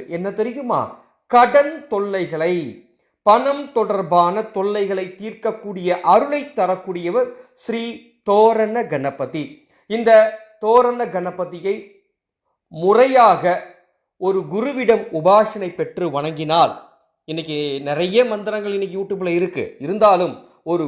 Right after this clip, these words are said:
குரு மூலமாக, குருமுகமாக நீங்க உபாசனை வாங்கி வணங்கினா உங்க பணப்பிரச்சனை அத்துணையும் நிச்சயமாக தீரும் என்பதில் மாற்று கருத்தில்லை. வருகின்ற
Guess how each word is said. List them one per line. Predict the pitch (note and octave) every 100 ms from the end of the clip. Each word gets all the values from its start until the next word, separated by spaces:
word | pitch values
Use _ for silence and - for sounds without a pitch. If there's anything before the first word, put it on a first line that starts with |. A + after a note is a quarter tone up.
| C3+
குரு | F3+ C#4+ D4+
மூலமாக, | C4+ A3 G3+ F3 D3 C3 D#3 G#2+ - _ -
குருமுகமாக | F3 D4 C#4+ C4+ A#3+ G#3+ F#3 F3 E3
நீங்க | E3+ C#3+
உபாசனை | C#3+ E3+ G3+ G3+ G3+ E3
வாங்கி | C#3+ D#3 E3+ D#3 C3 -
வணங்கினா | C3 D3+ D3+ D3 D3+ G2+ - _ -
உங்க | D3+ C#3+
பணப்பிரச்சனை | D#3 E3+ A#3+ B3 A3 G#3+ E3 C#3+
அத்துணையும் | D#3 E3+ - - D4 C4 G3+ E3+ - - _ _ _ C3+
நிச்சயமாக | F3 F3+ - C#4+ B3 F#3+ F3 E3+
தீரும் | F3+ F3+ G#3 F#3
என்பதில் | E3 C#3 C3+ B2+
மாற்று | B2 C#3+ D3+
கருத்தில்லை. | D3 C3+ - C3+ E3 - -
வருகின்ற | D3+ G3+ G#3+ G3+